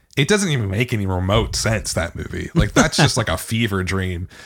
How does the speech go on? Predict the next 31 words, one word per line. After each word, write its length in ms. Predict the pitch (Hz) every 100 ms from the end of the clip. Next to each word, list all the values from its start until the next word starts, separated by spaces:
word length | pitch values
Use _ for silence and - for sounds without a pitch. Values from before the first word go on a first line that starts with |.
| -
But 200 | - 160
the 100 | 165
v-, 180 | 139 156
visuals 420 | 143 196 160 135 113
are 80 | 107
so 580 | - - 160 143 120 101
gorgeous. 880 | 110 110 113 101 92 92 - - - 117
Um, 320 | 107 107 98
I 60 |
forgot 260 | 123 123 113
she 100 | 98
was 120 | 90
in 100 | 101
that. 240 | 90 87 - - - - - -
And, 480 | 123 127 120 113 120
um, 560 | 113 110 107 104 98 - - - -
yeah, 240 | 208 233 190
I 60 |
mean, 140 | 196 202
maybe 180 | 226 226
that's 240 | 196 -
where 100 | 165
there's 220 | 139 127
a 60 | 113
split. 400 | - - 110 117
That's 240 | 127 -
the 100 | -
split 400 | 104 - 101 92
here, 200 | - 92 92
is 200 | 98 101
that 380 | 101 95 95